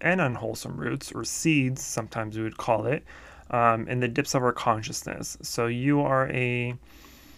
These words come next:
um, if you are a, a, a loyal, loyal and trustworthy, uh, person, it's because the seeds of loyalty and trust are in you. But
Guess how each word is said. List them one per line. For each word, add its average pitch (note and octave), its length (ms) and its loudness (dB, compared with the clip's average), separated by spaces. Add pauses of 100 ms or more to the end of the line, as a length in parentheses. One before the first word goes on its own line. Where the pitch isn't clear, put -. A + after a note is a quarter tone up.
(260)
um, A2+ 420 0
if C3 180 -6
you C3 100 2
are B2+ 180 2
a, B2 220 0 (100)
a, B2+ 360 2
a - 20 2
loyal, B2 640 6 (240)
loyal C#3 560 6
and A#2 120 0
trustworthy, A#2 1080 -2
uh, A#2 160 -4
person, C3 640 0 (380)
it's C#3+ 160 -2
because D#3+ 360 0
the D#3+ 120 4
seeds D#3+ 300 2
of C3+ 200 2
loyalty C3 480 2
and A#2 160 -6
trust - 400 -4
are A#2+ 160 -2
in F3 140 2
you. C#3 560 -4
But A#2+ 340 8